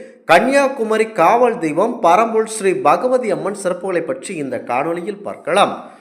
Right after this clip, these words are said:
வாருங்கள், காணொளிக்கு செல்லலாம். மறக்காமல் ஒரு சப்ஸ்கிரைப் செய்யவும். கன்னியாகுமரி பகுதியில் பிரசித்தி பெற்ற குமரி அம்மனாலேயே இந்த ஊர் கன்னியாகுமரி என பெயர் பெற்றது.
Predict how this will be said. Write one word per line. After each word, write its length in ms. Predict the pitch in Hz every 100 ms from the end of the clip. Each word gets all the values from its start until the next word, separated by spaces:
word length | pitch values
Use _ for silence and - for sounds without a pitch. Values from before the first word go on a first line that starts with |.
| _ _
வாருங்கள், 560 | 131 190 247 254 262 247
காணொளிக்கு 600 | 147 165 175 175 165 131
செல்லலாம். 760 | - 113 120 104 127 240 - - - -
மறக்காமல் 640 | 135 214 - 247 214 160
ஒரு 180 | 127 190
சப்ஸ்கிரைப் 520 | 247 233 - 127 120
செய்யவும். 760 | - 120 147 226 147 92 - - - _ _ _ _ -
கன்னியாகுமரி 640 | 131 190 233 226 202 185
பகுதியில் 500 | - 113 107 160 208
பிரசித்தி 460 | 180 175 233 - 175
பெற்ற 600 | 190 170 139 220 262 - - - -
குமரி 420 | 165 247 262 -
அம்மனாலேயே 1080 | - 143 208 226 202 175 147 143 185 226 147
இந்த 320 | 151 147 107
ஊர் 540 | 131 247 - - -
கன்னியாகுமரி 840 | - 151 202 247 262 247 220 214 208
என 180 | 170 240
பெயர் 360 | 185 180 175
பெற்றது. 760 | 131 - 143 175 226 143 -